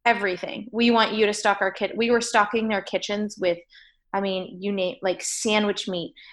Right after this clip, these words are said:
bread, cereals, um, like, e-, everything you can imagine, um, that an office would want. And we were doing it all. We were, we were doing it all. We had a ton of employees. We were hiring more.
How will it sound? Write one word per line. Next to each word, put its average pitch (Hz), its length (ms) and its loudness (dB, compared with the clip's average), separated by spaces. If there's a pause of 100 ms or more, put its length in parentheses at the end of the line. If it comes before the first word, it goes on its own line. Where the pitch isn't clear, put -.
(140)
bread, 190 600 4 (240)
cereals, 190 920 2 (540)
um, 170 380 2 (340)
like, 214 160 -2
e-, - 220 -12 (260)
everything 254 500 6
you 233 100 6
can 233 140 0
imagine, 170 720 0 (180)
um, 190 320 4 (200)
that 190 180 6
an 190 140 4
office 180 420 0
would 175 180 -6
want. 170 360 0 (100)
And 185 220 -4
we 208 120 0
were 202 160 2
doing 185 280 -2
it 165 80 -2
all. 175 280 0
We 202 140 0
were, 190 400 2 (240)
we 226 160 0
were 202 300 2
doing 247 260 2
it 240 80 4
all. 190 440 6 (300)
We 214 160 0
had 185 300 4
a 175 120 0
ton 214 280 -2
of 208 160 0
employees. 185 600 0
We 185 120 0
were 165 120 -2
hiring 208 680 4
more. 165 400 -2